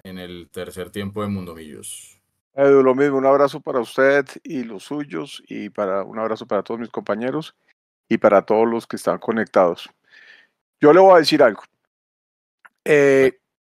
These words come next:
Speaker 2: estoy tranquilo, Millonarios tenía que ganar hoy, mostrar otra vez su grandeza y lo demostró. Ganamos tres puntos que nos acercan a, a la clasificación de los ocho, que es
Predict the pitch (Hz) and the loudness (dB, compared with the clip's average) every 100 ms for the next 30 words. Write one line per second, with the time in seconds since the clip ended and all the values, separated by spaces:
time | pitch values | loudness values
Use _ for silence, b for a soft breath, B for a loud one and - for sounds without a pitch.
0 | _ _ _ _ 143 - 135 143 135 208 | _ _ _ _ -6 -4 0 0 0 0
1 | 233 339 277 _ _ _ _ _ _ 123 | 0 0 -2 _ _ _ _ _ _ -10
2 | 117 117 123 135 135 131 135 131 120 120 | -4 0 0 0 -2 -4 0 2 2 2
3 | 135 160 196 - _ _ - 117 - 120 | 2 2 0 -6 _ _ -10 -10 -2 -2
4 | 120 135 131 135 127 139 127 123 127 127 | 0 -4 0 0 0 -2 -2 0 0 0
5 | 131 131 117 110 - 156 190 _ _ _ | -2 -2 -2 -6 -6 -6 -6 _ _ _
6 | _ _ 120 117 117 123 127 139 - 143 | _ _ -2 0 0 -2 -4 -4 -4 -8
7 | 131 139 139 117 104 107 120 113 135 135 | -8 -4 -4 -4 -2 0 2 2 0 0
8 | 127 110 98 - _ _ _ _ - 110 | 2 2 0 -6 _ _ _ _ 0 0
9 | 101 107 104 101 104 101 110 127 113 123 | 2 -2 -2 -4 -2 -2 0 -2 -2 -4
10 | 131 135 131 120 117 123 - | -6 -6 0 4 6 4 -2